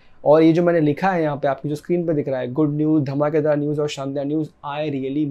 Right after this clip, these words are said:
mean it, ठीक है? तो चलिए स्टार्ट करते हैं और देखते हैं क्या है आपके लिए न्यूज़,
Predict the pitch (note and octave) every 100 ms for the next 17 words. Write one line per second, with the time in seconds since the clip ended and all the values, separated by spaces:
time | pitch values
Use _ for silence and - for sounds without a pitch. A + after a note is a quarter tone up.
0 | C#3+ D3 C3+ - - _ _ _ _ _
1 | _ _ - D3+ D#3 G#3 F#3+ _ _ _
2 | C#3+ C#3 C#3+ D3+ - C#3+ - E3 D#3 G3+
3 | A#3+ - _ _ _ - - _ _ _
4 | _ _ _ _ _ _ _ _ _ _
5 | _ _ _ - A#2+ - - - C#3+ F3+
6 | _ _ _ _ _ _ - C3 B2 D3+
7 | F#3 _ _ _ - - A#2 - B2+ F#3
8 | D3 - - -